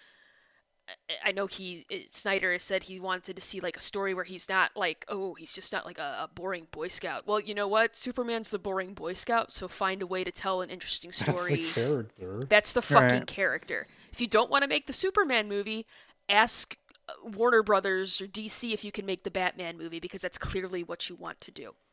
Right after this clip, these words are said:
Speaker 2: Yeah,
Speaker 1: But anyway.
Speaker 2: Batman is brooding and dark and sullen. That's
Speaker 1: Right.
Speaker 2: not Superman.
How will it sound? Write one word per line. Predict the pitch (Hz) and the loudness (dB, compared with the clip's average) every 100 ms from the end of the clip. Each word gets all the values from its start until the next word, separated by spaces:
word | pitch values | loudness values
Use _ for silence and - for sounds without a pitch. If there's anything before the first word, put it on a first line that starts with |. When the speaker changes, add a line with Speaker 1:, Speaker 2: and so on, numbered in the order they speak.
| _ | _
Speaker 2:
Yeah, | 165 | 2
Speaker 1:
But | 101 175 | 2 2
anyway. | 117 160 | 2 2
Speaker 2:
Batman | 127 123 113 113 113 | 0 -2 0 -2 -2
is | 107 107 | -4 -6
brooding | 101 101 101 110 120 120 113 110 107 | -10 -8 -2 0 0 2 0 0 -2
and | 98 98 95 95 | -4 -8 -10 -12
dark | - 95 101 101 - | -6 -2 -2 -4 -8
and | 98 92 95 | -12 -10 -10
sullen. | - - - 107 101 98 95 104 113 _ _ _ _ 113 | -6 -4 -2 -2 -2 -4 -4 -6 -6 _ _ _ _ -10
That's | 113 | -4
Speaker 1:
Right. | - | 0
Speaker 2:
not | 135 131 110 | 2 0 -4
Superman. | - - 123 123 113 101 95 92 95 110 | -6 -4 -4 -4 -4 -4 -4 -4 -4 -6